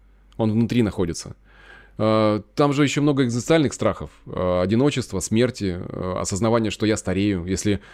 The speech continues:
если всё как, знаешь, н-, некоторые мамы или папы, ну, чаще всего мамы, которые: «Не называй меня бабушка». Если у, у неё родился уже внук или внучка,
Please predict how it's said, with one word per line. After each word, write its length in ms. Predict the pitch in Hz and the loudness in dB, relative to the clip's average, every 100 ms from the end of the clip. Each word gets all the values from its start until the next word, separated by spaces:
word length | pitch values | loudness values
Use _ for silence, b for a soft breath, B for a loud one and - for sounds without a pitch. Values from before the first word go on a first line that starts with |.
| B - | B -6
если 200 | 107 120 | -2 -2
всё 160 | - | -2
как, 120 | 123 123 | -2 0
знаешь, 320 | 139 170 120 | 2 2 0
н-, 380 | 120 120 117 120 | -2 -2 0 0
некоторые 520 | 127 110 113 107 104 | 0 0 2 2 0
мамы 760 | 104 104 104 110 147 131 98 | -4 -6 -4 0 2 2 0
или 320 | 87 95 95 92 | -2 -2 -2 -2
папы, 420 | - 131 131 95 | 2 0 0 -4
ну, 180 | 101 - 101 | -6 -8 -6
чаще 220 | - 104 | -2 -2
всего 160 | - 101 | 0 0
мамы, 340 | 104 90 73 - B B B | 0 0 -4 -10 B B B
которые: 240 | - 95 110 | -4 0 2
«Не 60 | |
называй 300 | 117 135 139 | 4 4 4
меня 200 | 120 127 | 4 0
бабушка». 500 | 117 87 85 - 71 - _ _ _ _ - | 0 -2 -6 -12 -14 -14 _ _ _ _ -4
Если 240 | 107 - | -2 2
у, 200 | 104 98 | 0 2
у 60 | 104 | 2
неё 260 | 110 110 | 4 2
родился 320 | 101 104 101 101 | 2 0 0 -2
уже 140 | 101 | 0
внук 260 | 139 196 123 | 0 0 0
или 380 | 101 98 98 | 0 2 2
внучка, 520 | 92 107 185 - 101 | 0 2 0 0 -4